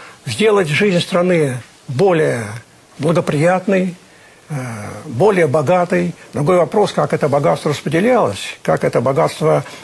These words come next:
э, дозировалось. Это уже другой вопрос. И с этим связаны и восстания, революции, и прочие катаклизмы. Но вот в целом,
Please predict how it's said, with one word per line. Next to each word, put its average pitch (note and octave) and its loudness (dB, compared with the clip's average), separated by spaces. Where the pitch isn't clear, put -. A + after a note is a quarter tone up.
э, C#3 -4
дозировалось. D#3+ 0
Это D#3+ 0
уже D3 0
другой D#3 2
вопрос. E3+ -2
И C#3+ 0
с C3 -4
этим F3+ 0
связаны D3+ 0
и - -2
восстания, F3 0
революции, D3+ 0
и - -2
прочие G#3+ -2
катаклизмы. E3 0
Но D3+ 0
вот B2 0
в - -10
целом, G#3+ 0